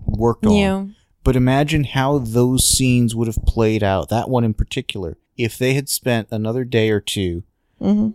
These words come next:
Speaker 1: giving each guy just, "Here's a backstory, here's your attitude, here's
Speaker 2: Yeah.
Speaker 1: how we're gonna use you later," or whatever. So you are gonna be doing a little bit more with the gun, you're gonna be doing a little bit more with this or whatever,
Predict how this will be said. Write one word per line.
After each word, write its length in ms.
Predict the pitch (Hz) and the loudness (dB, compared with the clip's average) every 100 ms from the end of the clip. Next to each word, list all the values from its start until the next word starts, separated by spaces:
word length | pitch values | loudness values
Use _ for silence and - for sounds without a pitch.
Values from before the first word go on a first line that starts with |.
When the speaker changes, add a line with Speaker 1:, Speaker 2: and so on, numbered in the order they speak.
| - - | -8 -12
Speaker 1:
giving 320 | - 120 113 113 | -2 0 4 4
each 240 | 139 - | 4 2
guy 320 | 135 123 117 | 2 4 2
just, 260 | 110 110 - | 0 -6 -8
"Here's 260 | 123 - 160 | -12 -6 -4
a 40 | 151 | -2
backstory, 680 | 123 117 117 - 131 113 107 | 0 0 -2 -6 -4 -4 -4
here's 320 | 135 147 135 | -6 -6 -2
your 120 | 117 | 0
attitude, 380 | 113 117 113 104 | 0 -2 -4 -8
here's 560 | - 151 156 - - - | -6 -4 -2 -4 -6 -10
Speaker 2:
Yeah. 300 | - 190 196 190 _ - | -4 -2 -2 -6 _ -10
Speaker 1:
how 180 | 131 127 | -2 0
we're 120 | 123 | 2
gonna 160 | 123 | 2
use 340 | 117 113 117 113 | 2 0 -2 -2
you 100 | 107 | -2
later," 340 | 98 110 120 117 | 0 2 2 0
or 200 | 101 104 | 0 0
whatever. 520 | 101 101 95 92 90 - _ - | 0 0 0 -2 -6 -8 _ -6
So 640 | - 127 113 110 104 101 - _ | -2 2 2 2 0 -2 -8 _
you 540 | 90 113 165 214 185 120 | -12 -4 -2 2 2 2
are 100 | 127 | 2
gonna 200 | 131 120 | 0 -2
be 100 | 123 | 0
doing 220 | 131 120 | 0 0
a 40 | |
little 200 | 120 123 | -2 -2
bit 160 | 123 120 | -2 -2
more 180 | 120 113 | -2 -2
with 140 | 104 | -2
the 40 | 104 | -2
gun, 400 | 131 127 107 104 | -2 0 0 0
you're 180 | 151 | 0
gonna 180 | 190 160 | 0 -2
be 80 | 143 | -6
doing 220 | 131 120 | -2 0
a 40 | 113 | 0
little 200 | 117 120 | -2 -6
bit 140 | 120 | -4
more 280 | 120 113 95 | -2 0 -2
with 120 | 98 | -2
this 180 | 127 120 | -4 0
or 40 | |
whatever, 220 | 117 107 | 0 -2